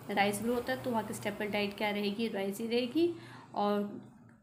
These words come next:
कश्मीर में क्या होता है? आमंड ज़्यादा मिलता है, तो अभी food में किसको यूज़ करेंगे?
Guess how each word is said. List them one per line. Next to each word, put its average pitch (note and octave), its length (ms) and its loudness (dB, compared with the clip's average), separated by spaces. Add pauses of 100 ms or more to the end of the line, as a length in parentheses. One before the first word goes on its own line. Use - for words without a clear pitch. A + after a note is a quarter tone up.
(300)
कश्मीर A#3 400 -2
में B3 140 -2
क्या A#3+ 160 2
होता A3+ 220 0
है? D4+ 60 2
आमंड G#3 320 2
ज़्यादा A3+ 280 -2
मिलता A#3 340 0
है, D#4+ 280 0 (500)
तो G3 240 -2 (840)
अभी A3+ 220 -2
food A3+ 280 -2
में G#3+ 120 0
किसको G#3+ 300 -4
यूज़ A3 260 -2
करेंगे? G#3+ 480 0